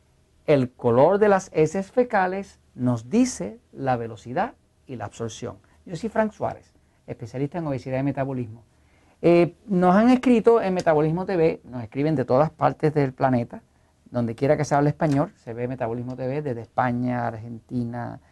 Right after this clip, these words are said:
eh, todo Latinoamérica, Panamá, Costa Rica, Colombia, eh,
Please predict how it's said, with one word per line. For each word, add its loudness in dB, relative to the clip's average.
eh, -18
todo 4
Latinoamérica, -2
Panamá, 0
Costa -12
Rica, -10
Colombia, -8
eh, -10